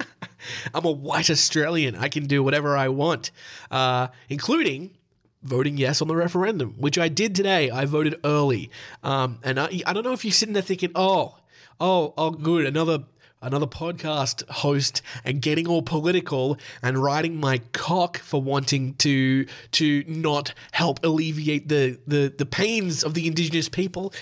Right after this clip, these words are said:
Uh, yeah, no, I told you guys a few episodes ago that, uh, y-, you know, it is rare. I don't like talking politics. We're already divided enough. Uh, but this was one issue I felt very strongly on,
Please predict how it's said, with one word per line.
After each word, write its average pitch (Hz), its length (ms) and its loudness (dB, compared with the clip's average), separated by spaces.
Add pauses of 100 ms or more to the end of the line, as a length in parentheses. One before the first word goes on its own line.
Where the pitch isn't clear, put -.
(140)
Uh, 151 220 0
yeah, 160 340 -2 (320)
no, 151 160 2
I 135 120 2
told 170 320 0
you 160 80 -4
guys 135 200 0
a 123 60 -2
few 135 220 0
episodes 160 440 0
ago 113 360 0 (300)
that, 131 160 2
uh, 123 200 -4 (280)
y-, 165 240 -2
you 202 160 0
know, 196 180 4
it 208 120 2
is 214 180 2
rare. 208 300 2
I 160 80 2
don't 180 200 2
like 175 200 0
talking 170 320 0
politics. 147 720 -2
We're 123 280 0
already 151 340 2
divided 139 460 2
enough. 135 400 0 (300)
Uh, 123 220 2 (100)
but 117 120 -4
this 190 180 0
was 147 120 -4
one 147 160 0
issue 143 200 2
I 131 40 4
felt 123 180 -2
very 165 180 2
strongly 185 520 0
on, 175 220 2